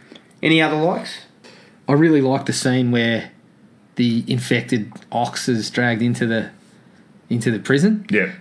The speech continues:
Speaker 2: And you got those two bozos
Speaker 3: <laughs>
Speaker 2: talking about it.
Speaker 3: Kicking
Speaker 2: "Hey,
Speaker 3: it.
Speaker 2: what, <laughs> what were you doing? I'd be sweet talking her and doing all this sort of business." And then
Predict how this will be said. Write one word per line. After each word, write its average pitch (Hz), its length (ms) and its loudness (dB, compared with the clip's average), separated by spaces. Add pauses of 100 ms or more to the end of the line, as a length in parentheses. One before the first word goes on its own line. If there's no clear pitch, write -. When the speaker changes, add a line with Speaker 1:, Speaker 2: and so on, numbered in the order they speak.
(120)
Speaker 2:
And 123 120 0
you 127 100 2
got 120 100 0
those 120 200 0
two 131 240 0
bozos 131 640 2
Speaker 3:
<laughs> - 0 -
Speaker 2:
talking 143 260 2
about 135 240 2
it. 170 40 2
Speaker 3:
Kicking 208 260 4
Speaker 2:
"Hey, 156 400 4
Speaker 3:
it. - 680 4
Speaker 2:
what, 175 80 2
<laughs> - 20 4
what 214 80 -2
were 220 60 0
you 233 280 2
doing? 208 160 2
I'd 240 220 -2
be 190 100 -4
sweet 196 380 -6
talking 202 380 -4
her 180 180 -2
and 180 100 -6
doing 202 200 -2
all 196 140 -2
this 190 180 -2
sort 196 120 -6
of 170 80 -10
business." 185 360 -4
And 151 160 -6
then 139 300 -8